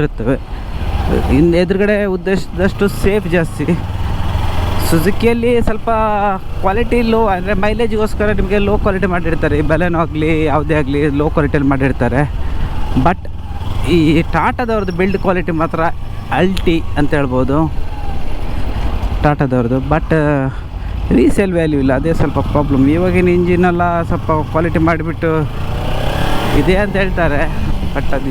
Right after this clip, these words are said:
ಎಷ್ಟರ ಮಟ್ಟಿಗಿದೆ ಅಂತ ನನಗೆ ಗೊತ್ತಿಲ್ಲ. ನಾವು ಬಂದಿದ್ದೀವಿ ಮಂಗಳೂರಿನ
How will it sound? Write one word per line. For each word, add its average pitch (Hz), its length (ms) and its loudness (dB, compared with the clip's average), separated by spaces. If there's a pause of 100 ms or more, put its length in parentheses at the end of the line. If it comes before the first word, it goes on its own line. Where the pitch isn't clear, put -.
(100)
ಎಷ್ಟರ 135 320 0
ಮಟ್ಟಿಗಿದೆ 165 540 2
ಅಂತ 143 200 0
ನನಗೆ 139 220 2
ಗೊತ್ತಿಲ್ಲ. 131 320 0 (2000)
ನಾವು 175 240 2
ಬಂದಿದ್ದೀವಿ 175 400 2 (100)
ಮಂಗಳೂರಿನ 170 540 2